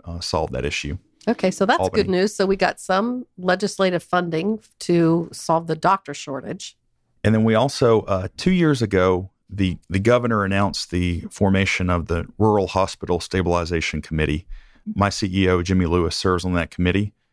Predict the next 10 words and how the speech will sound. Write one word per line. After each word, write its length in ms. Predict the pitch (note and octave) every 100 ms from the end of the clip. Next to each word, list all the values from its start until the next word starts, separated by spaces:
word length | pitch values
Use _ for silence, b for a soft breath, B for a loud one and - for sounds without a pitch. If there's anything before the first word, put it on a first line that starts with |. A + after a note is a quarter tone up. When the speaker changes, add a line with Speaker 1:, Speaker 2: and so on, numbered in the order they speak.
| _ _ _ -
Speaker 1:
And 340 | F#2+ F#2 F#2
what 220 | A2+ A#2
that 200 | C#3+ D#3
was 140 | D3 C3+
intended 380 | A2 A2+ G#2+ F2+
to 60 |
do 340 | F2+ G2 F#2 F2
was 400 | E2 F2 E2+ -
to 500 | - F2+ F2 F2 E2+ _ _ _ _ _ _ _ _ _ _ _ _ -
provide 600 | G#2+ A2+ A#2 A2 G#2+